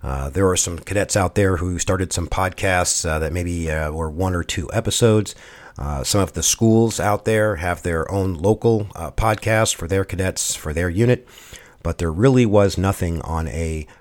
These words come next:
macro level for, uh, the R O T C community. So,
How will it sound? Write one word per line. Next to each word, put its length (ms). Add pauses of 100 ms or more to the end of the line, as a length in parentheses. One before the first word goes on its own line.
macro 480
level 400
for, 480
uh, 160
the 160
R 180
O 80
T 220
C 260
community. 460
So, 360